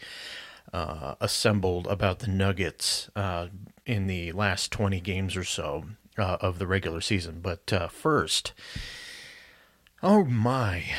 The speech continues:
um, you know, you're gonna get a team's best punch in if, if they're the team that is a lower seed. Uh, so they get the next two games at their own home court. You're gonna get their best punch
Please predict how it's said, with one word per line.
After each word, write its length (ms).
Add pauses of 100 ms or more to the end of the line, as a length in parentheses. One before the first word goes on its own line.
(180)
um, 560 (100)
you 100
know, 640
you're 160
gonna 240
get 240
a 80
team's 420
best 380
punch 640 (100)
in 580
if, 220
if 260
they're 240
the 560 (220)
team 300
that 140
is 120
a 60
lower 320
seed. 420
Uh, 140 (100)
so 220
they 180
get 220
the 80
next 320
two 160
games 340
at 80
their 180
own 200
home 340
court. 300
You're 100
gonna 160
get 320
their 160
best 340
punch 400